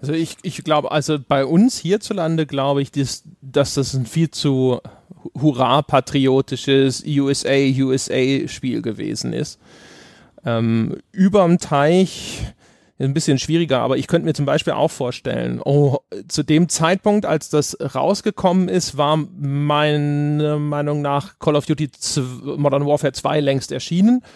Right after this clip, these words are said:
Und das hat ein ähnliches Szenario, da ist ja dann am Schluss auch diese große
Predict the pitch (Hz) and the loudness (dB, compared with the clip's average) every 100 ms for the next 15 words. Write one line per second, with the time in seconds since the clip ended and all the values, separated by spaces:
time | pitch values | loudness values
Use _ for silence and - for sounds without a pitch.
0 | - - - 151 156 - 160 165 156 151 | -20 -14 -2 2 2 2 -2 2 0 4
1 | 160 175 165 160 147 - 139 151 165 131 | 4 6 4 2 0 0 0 2 2 0
2 | 127 123 127 135 120 123 123 - 131 - | -2 -4 -2 0 0 0 -2 -4 -4 0
3 | 143 151 151 127 113 123 139 - 131 | 0 2 0 -2 -2 0 0 2 0